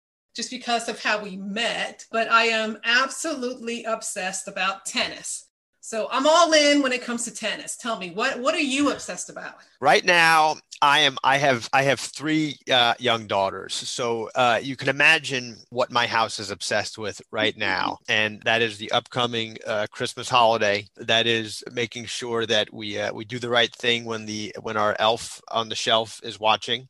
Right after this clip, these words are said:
Speaker 2: the snowflake. Yeah. So, so <laughs> what am I obsessed with? My three girls, um, or I say my, I usually say my four girls, uh, including my wife. They, uh, they keep me quite busy. I guess you could say that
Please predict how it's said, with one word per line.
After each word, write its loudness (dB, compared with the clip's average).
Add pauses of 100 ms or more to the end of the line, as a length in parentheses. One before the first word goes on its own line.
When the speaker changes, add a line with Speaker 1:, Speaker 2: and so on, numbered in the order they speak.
Speaker 2:
the -12
snowflake. -4
Yeah. 4
So, -2
so 0 (260)
<laughs> -20
what 2
am 2
I 6
obsessed 2
with? 2
My 2
three -4
girls, 0 (260)
um, 2
or -4
I -4
say -4
my, -6
I -2
usually -16
say -10
my -10
four -10
girls, -14
uh, -2
including -16
my -6
wife. -6 (260)
They, 2
uh, 4
they 2
keep -6
me -4
quite 2
busy. -4 (140)
I -8
guess -8
you -12
could -10
say 0
that 0